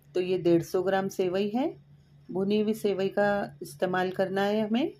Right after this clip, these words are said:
और याद रहे कि सेवई को हमें ज़्यादा बारीक सा नहीं तोड़कर डालना है, बस रफली थोड़ा सा मैंने ब्रेक करके इसे डाला है, क्योंकि भूनने पर ये और भी टूटती है पूरी बनने तलक के।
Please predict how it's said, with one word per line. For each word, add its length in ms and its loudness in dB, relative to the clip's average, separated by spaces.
और 340 -2
याद 280 2
रहे 220 2
कि 140 -2
सेवई 360 0
को 120 -2
हमें 240 2
ज़्यादा 360 0
बारीक 380 0
सा 140 0
नहीं 240 2
तोड़कर 420 0
डालना 360 0
है, 180 0
बस 320 2
रफली 420 0
थोड़ा 300 0
सा 160 -2
मैंने 440 0
ब्रेक 320 0
करके 260 -2
इसे 200 -2
डाला 320 2
है, 180 0
क्योंकि 260 2
भूनने 380 0
पर 180 0
ये 180 0
और 260 0
भी 160 0
टूटती 520 -4
है 140 2
पूरी 260 -2
बनने 340 2
तलक 340 -2
के। 140 0